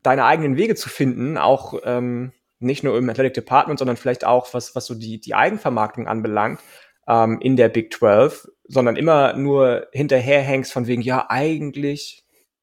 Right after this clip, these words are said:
wir haben ja den Backyard Brawl mit Pitt und der kommt jetzt wieder zurück und weil das ist ja nur einundachtzig Meilen weit weg, freut euch darauf.“ Dann, das, das, ne, du hast irgendwie eine der fanatischsten, äh, Fanbases, Crowds überhaupt im College Football, aber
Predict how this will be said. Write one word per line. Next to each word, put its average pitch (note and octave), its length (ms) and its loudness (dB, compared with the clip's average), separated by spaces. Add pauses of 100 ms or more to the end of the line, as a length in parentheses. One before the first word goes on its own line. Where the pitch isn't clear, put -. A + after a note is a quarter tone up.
wir B2 140 0
haben D3 80 2
ja D3+ 80 2
den A#2+ 140 0
Backyard C#3 440 2
Brawl C3+ 380 8
mit A#2 200 -4
Pitt F#3+ 240 2
und B2 120 -2
der A#2 100 2
kommt C#3+ 160 -2
jetzt C3 160 -4
wieder B2 140 0
zurück B2 440 -4
und A2+ 140 -4
weil A#2 100 0
das A2+ 140 -2
ist C3+ 80 -12
ja B2+ 80 -6
nur A2+ 160 -6
einundachtzig B2 540 -4
Meilen B2+ 260 0
weit A2+ 180 -2
weg, D3+ 220 0 (340)
freut C#3 280 4
euch A#2 140 -2
darauf.“ C3+ 600 2 (420)
Dann, B2 380 -2
das, - 240 -4
das, A#2 340 -12
ne, C#3 300 0
du B2+ 160 -2
hast D3+ 160 -2
irgendwie C3 220 -2
eine C3+ 200 2
der A#2+ 440 2 (100)
fanatischsten, C3 1040 0
äh, A2+ 300 -2 (340)
Fanbases, C3 840 2
Crowds C3 640 4
überhaupt E3 480 2
im A#2+ 100 -2
College A#2+ 300 0
Football, B2 460 2
aber B2 340 4